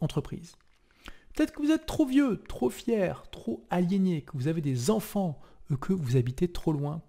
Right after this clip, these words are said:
pour cela. Dans ce cas, il s'agit de votre réalité et vous devez élaborer un plan en fonction de celle-ci. Il y a autant de scénarios de vie possibles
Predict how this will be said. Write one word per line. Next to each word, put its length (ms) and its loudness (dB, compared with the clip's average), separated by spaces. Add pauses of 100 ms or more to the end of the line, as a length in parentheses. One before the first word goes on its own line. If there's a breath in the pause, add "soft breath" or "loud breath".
pour 400 -8
cela. 260 -4 (1300 soft breath)
Dans 120 -6
ce 180 -10
cas, 340 0
il 80 -2
s'agit 300 0
de 100 2
votre 480 6
réalité 460 -2 (400 loud breath)
et 40 -2
vous 200 -4
devez 420 2 (120)
élaborer 600 4
un 120 4
plan 480 0
en 60 -4
fonction 420 -6
de 160 -4
celle-ci. 480 -2 (1200 soft breath)
Il 140 2
y 80 8
a 160 4 (160)
autant 640 -2
de 80 0
scénarios 540 2
de 100 -2
vie 220 0
possibles 580 -2